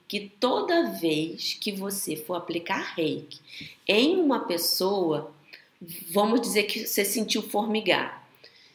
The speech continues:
Então, quando você for aplicar em outra pessoa, pode formigar, como também pode ser outra sensação. Porque a gente tá falando de energia. Então,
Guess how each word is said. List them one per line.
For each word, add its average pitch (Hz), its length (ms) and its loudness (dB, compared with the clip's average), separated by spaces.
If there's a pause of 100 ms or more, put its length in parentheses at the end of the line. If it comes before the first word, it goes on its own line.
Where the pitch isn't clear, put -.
Então, 202 140 4
quando 247 180 4
você 247 140 2
for 240 160 0
aplicar 220 440 4
em 170 140 8
outra 254 260 2
pessoa, 196 840 0 (540)
pode 254 320 8 (100)
formigar, 196 920 0
como 233 220 2
também 208 280 -2
pode 208 280 -4
ser - 380 -2
outra 226 600 -2
sensação. 208 960 -6 (680)
Porque 208 320 -4
a 208 80 2
gente 226 240 0
tá 208 120 -4
falando 190 680 -2
de - 220 -2
energia. 190 1160 -2 (640)
Então, 269 540 2